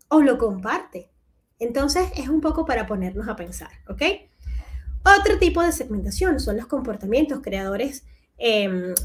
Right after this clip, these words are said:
personas que han interactuado con creadores. ¿Qué significa? Y aquí también puedo definir qué tipo de interacción con creadores tienen.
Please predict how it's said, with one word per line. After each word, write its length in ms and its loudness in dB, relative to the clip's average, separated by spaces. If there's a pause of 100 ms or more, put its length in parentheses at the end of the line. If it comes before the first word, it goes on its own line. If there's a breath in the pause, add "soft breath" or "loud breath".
(100)
personas 340 -4
que 80 0
han 60 4
interactuado 480 0
con 140 2
creadores. 720 0
¿Qué 80 -2
significa? 720 0 (340)
Y 180 2
aquí 220 0
también 300 2
puedo 220 4
definir 600 0 (180)
qué 320 0
tipo 380 4
de 60 0
interacción 500 -4
con 120 -4
creadores 460 -2
tienen. 380 -2